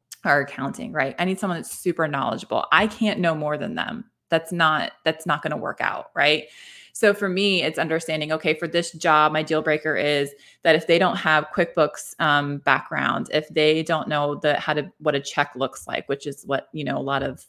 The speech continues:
people in our younger generations don't, have never written a check, right? Like, that's not gonna work well for this position. Whereas for a deal breaker, for, like, a, if I'm hiring a planner, for me, it's someone,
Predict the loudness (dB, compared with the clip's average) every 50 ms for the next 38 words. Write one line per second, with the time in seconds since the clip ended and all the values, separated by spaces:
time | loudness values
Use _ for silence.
0 | _ _ _ -10 -10 -6 -6 -6 -6 -4 -6 -6 -8 -10 -12 _ _ _ -8 -6
1 | -4 -4 -4 -6 -6 -8 -6 -4 -4 -6 -6 -6 -8 -8 -2 0 0 0 0 -4
2 | -8 -4 -2 -2 -2 -2 -2 -2 0 0 0 0 2 0 0 0 0 -4 0 4
3 | 4 4 4 2 -4 -6 -2 2 6 6 6 6 4 0 -14 -18 -20 -18 -8 0
4 | 0 0 0 0 -6 -10 -8 0 4 6 6 6 4 2 2 4 4 4 4 2
5 | 2 2 4 4 4 4 2 2 2 4 4 4 4 2 0 -4 -4 -4 -4 -4
6 | -6 -2 0 0 0 0 -2 -8 -6 -2 2 4 4 4 4 0 -4 _ -20 -20
7 | -20 _ 0 4 4 4 4 4 6 6 6 6 6 6 4 4 4 2 0 0
8 | 0 0 0 0 2 2 2 2 2 0 -2 -6 -8 -8 -4 -2 0 0 0 0
9 | -2 -6 -10 -6 -4 -2 0 0 2 0 0 -2 -4 -6 -6 -6 -4 -4 -2 -2
10 | -2 -4 -4 -6 -4 -2 0 0 0 -2 -4